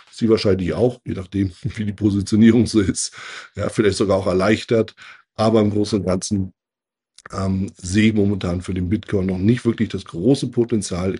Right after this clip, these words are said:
eher die Gefahr. Und ähnlich sieht's auch offen gesagt bei Ethereum aus. Ja, wir sind gerade mal in dem Bereich des Simple Moving Average zwanzig angekommen,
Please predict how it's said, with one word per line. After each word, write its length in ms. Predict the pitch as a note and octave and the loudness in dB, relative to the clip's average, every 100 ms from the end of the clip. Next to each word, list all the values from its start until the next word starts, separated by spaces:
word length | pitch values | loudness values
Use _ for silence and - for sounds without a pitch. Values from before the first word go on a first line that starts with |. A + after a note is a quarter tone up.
| _ | _
eher 220 | G2+ G2+ F#2+ | 0 2 2
die 100 | F#2 | 0
Gefahr. 460 | F#2+ - D#2+ - _ - - _ | -6 -6 -12 -12 _ -20 -20 _
Und 180 | - - _ | -8 -8 _
ähnlich 420 | G2+ B2 D3+ C#3 - | -4 -2 0 0 -2
sieht's 240 | A2 - | -8 -6
auch 240 | G2 A2 | -4 -4
offen 240 | - G2+ G#2 | -4 -4 -2
gesagt 320 | F#2 F#2 F#2 | 0 -2 -4
bei 160 | F#2+ E2+ | -4 -4
Ethereum 580 | - B2 B2 B2+ A2+ | -2 2 4 6 4
aus. 460 | D#2+ F#2+ G2+ - - - - _ | 2 0 -2 -4 -14 -20 -20 _
Ja, 120 | A#2+ | -4
wir 100 | A2 | -2
sind 240 | F#2+ A2 - | 0 -2 -2
gerade 420 | - D#2 A#2 A#2 | -8 -4 0 2
mal 320 | G#2 G2+ B2 | 2 2 0
in 320 | B2 A2+ A#2+ A2 | 2 4 4 4
dem 260 | A2+ G#2+ | 2 4
Bereich 600 | G#2+ F#2 F2+ G2 A#2+ B2+ | 2 -2 -4 0 2 0
des 260 | - G#2+ - | -4 -6 -2
Simple 260 | A#2 A2+ | -4 -4
Moving 440 | G#2 G#2 G2 F#2 F2 | -2 -2 -2 -6 -6
Average 400 | F#2 F#2 F#2+ - | -6 -6 -6 -10
zwanzig 500 | - A2+ A#2 A#2+ G#2 | -6 -2 0 0 -2
angekommen, 640 | F2+ G#2 G2+ - F#2+ G2 | 0 -2 -4 -4 -2 -2